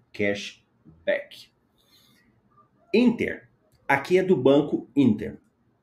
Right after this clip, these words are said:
O Banco Inter, ele está cada vez mais em franco crescimento, né? Ele cresce a cada vez mais,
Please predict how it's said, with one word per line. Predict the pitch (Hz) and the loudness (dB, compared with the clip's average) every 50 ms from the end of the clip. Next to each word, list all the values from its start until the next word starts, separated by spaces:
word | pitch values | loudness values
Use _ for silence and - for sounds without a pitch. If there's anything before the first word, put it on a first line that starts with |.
| _ _ _ _ _ _ _ _ _ _ - | _ _ _ _ _ _ _ _ _ _ -2
O | 156 | 2
Banco | 180 233 247 - - 151 127 | 4 4 4 4 2 2 4
Inter, | 143 165 156 - 107 95 - - - - | 4 4 4 2 0 -2 -2 -4 -6 -4
ele | 139 156 170 165 | -2 -2 0 -2
está | 151 147 - - 156 151 156 151 - _ _ _ - | -2 -4 -4 -6 -4 -4 -4 -6 -10 _ _ _ -8
cada | - 170 180 185 202 202 202 214 202 185 | -6 -6 -4 -4 -4 -2 0 0 0 0
vez | 165 165 156 160 156 139 | 0 0 0 0 0 0
mais | 123 113 107 113 123 135 143 143 143 - | -2 0 0 2 2 2 0 -2 -4 -4
em | - 151 160 147 | -4 -4 -4 -4
franco | - - - - - 151 180 214 220 214 220 196 | -8 -12 -14 -4 -2 0 0 0 0 -2 -6 -8
crescimento, | - - 170 170 170 - - 123 104 95 90 90 85 80 - 80 | -2 0 0 0 0 -2 -2 -2 -2 0 -2 -6 -8 -12 -12 -8
né? | 92 107 117 - - _ _ _ _ _ _ _ _ _ _ _ _ _ - | -6 -6 -8 -8 -12 _ _ _ _ _ _ _ _ _ _ _ _ _ 0
Ele | 139 151 170 185 175 - - - | 0 0 0 0 -6 -8 -16 -10
cresce | - 180 165 165 165 175 170 - - 175 | -6 -4 -4 -2 -2 -2 -4 -4 -6 -8
a | 151 156 | -8 -8
cada | - - 160 175 170 170 165 | -8 -6 -6 -4 -2 -4 -2
vez | 151 156 135 120 104 | 0 0 -2 -2 -2
mais, | 98 98 98 98 101 101 104 101 - - _ | -4 -2 -2 0 0 -2 -2 -6 -8 -16 _